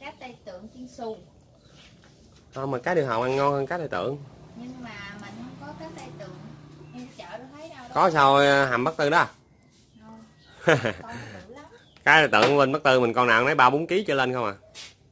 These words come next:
Speaker 1: Đã nói là của Bắc Tư làm sao dám, dám bắt.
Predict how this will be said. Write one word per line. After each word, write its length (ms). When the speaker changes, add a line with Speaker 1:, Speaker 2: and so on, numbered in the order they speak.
Speaker 1:
Đã 60
nói 120
là 140
của 160
Bắc 180
Tư 160
làm 100
sao 160
dám, 100
dám 180
bắt. 120